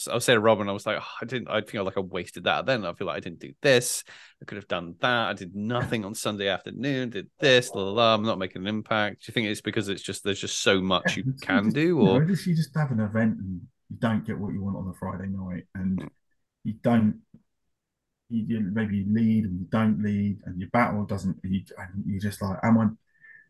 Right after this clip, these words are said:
Speaker 2: am I," you know, 'cause, 'cause, uh, maybe also sometimes when you have really good events where you feel like, like, I know that, you know, when you lead in your lance and you're like, "Yep, got everyone through, got everyone alive," and you actually feel like,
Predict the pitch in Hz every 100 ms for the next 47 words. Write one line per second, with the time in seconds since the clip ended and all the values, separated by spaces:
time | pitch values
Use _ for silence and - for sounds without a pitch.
0 | _ - 120 120 113 - - 117 110 120
1 | - - 127 - 131 - 139 147 131 123
2 | 131 135 123 151 143 131 - 123 117 110
3 | 107 123 127 123 131 127 117 127 131 -
4 | - _ _ - 110 107 107 101 - _
5 | 110 101 - 113 107 104 101 101 - _
6 | - 104 101 104 104 107 98 - 107 104
7 | 104 101 101 104 110 107 101 101 110 98
8 | - 98 95 95 95 120 - - - 107
9 | 107 - 107 107 107 101 101 101 101 101
10 | 98 101 107 - 107 - 107